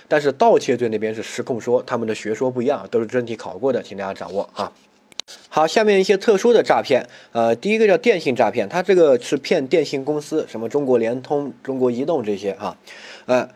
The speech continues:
它是用虚假身份证或者这些办理入网的这个手续，使用移动电话，然后呢，导致别人这个有，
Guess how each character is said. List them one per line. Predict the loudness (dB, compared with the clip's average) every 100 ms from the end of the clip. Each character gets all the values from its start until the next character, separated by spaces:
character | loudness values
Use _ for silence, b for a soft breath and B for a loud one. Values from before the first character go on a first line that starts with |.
| B -4
它 | -2
是 | 2
用 | 2 0
虚 | 0 0
假 | 0 0
身 | -2
份 | 0
证 | 2 0 0
或 | -2
者 | -2
这 | -2
些 | 2 2
办 | 2 -2 -2
理 |
入 | 0 2 0
网 | -2 -6
的 | -4
这 | -2
个 | -2
手 | -2 -4
续， | 0 -2
使 | -2
用 | -6 -4
移 | -6 -4
动 | -2
电 | 0 0
话， | 2 0 -2
然 | -4
后 | 0 0
呢， | 0
导 | -2 -4
致 | -6
别 | -4 -2
人 | -4
这 | -2 -2
个 | 0
有， | -2 -4